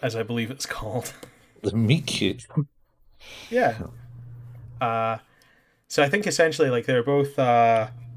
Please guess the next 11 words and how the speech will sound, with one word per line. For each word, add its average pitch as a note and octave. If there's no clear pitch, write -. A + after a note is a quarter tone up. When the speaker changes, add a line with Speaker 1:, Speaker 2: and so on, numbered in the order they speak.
Speaker 1:
what G#3+
is G#3+
it A3+
that's C#3+
going D3+
on? C3
There's B2
a A#2+
show C#3+
going D#3+
on. E3